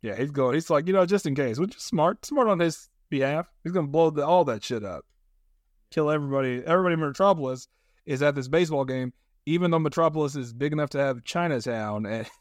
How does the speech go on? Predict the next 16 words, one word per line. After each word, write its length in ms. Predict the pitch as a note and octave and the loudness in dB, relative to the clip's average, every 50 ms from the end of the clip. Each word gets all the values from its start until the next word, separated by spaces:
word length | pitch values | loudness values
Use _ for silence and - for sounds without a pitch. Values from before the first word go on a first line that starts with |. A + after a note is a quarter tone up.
| - C#3 C3 B2 - | -4 -4 -4 -4 -2
<laughs> 40 | - | -2
like, 200 | D#3 C3 A#2+ C3+ | -2 -2 0 -2
the 100 | B2 A2 | -4 -4
suburbs 600 | - D#3 D3+ D3+ C#3+ C3 C3 A#2+ A#2+ A#2+ A2 B2+ | 0 2 2 2 2 2 0 0 -2 -2 -2 -2
at 100 | A#2+ A#2+ | -2 -2
a 40 | A#2+ | -2
m-, 260 | A2+ A#2 A#2 A#2+ A#2 - _ _ A#2+ B2 | -2 -2 -4 -4 -6 -8 _ _ -8 -2
big 180 | C3 C#3+ C#3 B2+ | 0 0 2 2
metropolitan 640 | C3+ C3+ A#2 C3+ B2 B2 C#3 C3+ C3 B2+ B2 A#2 | 0 0 -2 -2 -2 0 0 0 0 0 -4 -8
city. 400 | A2 - D#3+ D#3 C3+ A2+ A2 A2+ - _ _ _ _ _ _ _ _ _ _ _ _ _ _ _ _ _ _ _ _ _ _ _ _ _ _ _ _ _ _ _ _ _ - | -6 -2 0 0 0 0 -2 -10 -14 _ _ _ _ _ _ _ _ _ _ _ _ _ _ _ _ _ _ _ _ _ _ _ _ _ _ _ _ _ _ _ _ _ -6
But 80 | - A2 | -2 0
everybody's 320 | B2+ D3 D3+ E3 E3+ E3+ F3+ | 2 2 4 4 2 4 2
at 80 | F3+ | 0
this 120 | F3 F3+ F3 | 0 0 -2
baseball 300 | G3 G3+ F3 D#3 C3 B2+ | 0 0 0 0 -2 -2
game. 200 | B2+ C3 C3 | -2 -4 -6